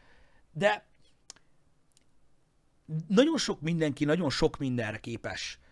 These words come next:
a, a figyelemfelkeltésre. Biztos vagyok benne, hogy itt a, ö, chaten is láttatok már olyat,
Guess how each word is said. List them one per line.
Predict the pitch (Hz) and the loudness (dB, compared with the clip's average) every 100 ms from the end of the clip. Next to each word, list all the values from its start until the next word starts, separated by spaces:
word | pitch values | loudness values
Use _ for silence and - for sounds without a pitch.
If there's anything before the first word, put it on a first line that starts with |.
| - - - | -20 -20 -10
a, | - 107 107 76 - | -4 -2 -4 -8 -14
a | 123 | -10
figyelemfelkeltésre. | - 127 95 95 78 - 90 - 87 - - - - | -6 -6 -6 -8 -14 -14 -16 -14 -14 -14 -16 -20 -6
Biztos | 185 320 226 | 0 0 0
vagyok | 175 151 | -2 0
benne, | 135 170 | 0 2
hogy | 156 143 | 2 0
itt | 135 | -4
a, | 131 120 120 | -2 -2 0
ö, | 131 127 123 | 0 0 -2
chaten | 120 190 170 | -2 -4 -2
is | 131 | -6
láttatok | 135 131 - 123 117 | -4 -4 -4 -8 -6
már | 120 107 | -6 -6
olyat, | 107 - - | -4 -6 -6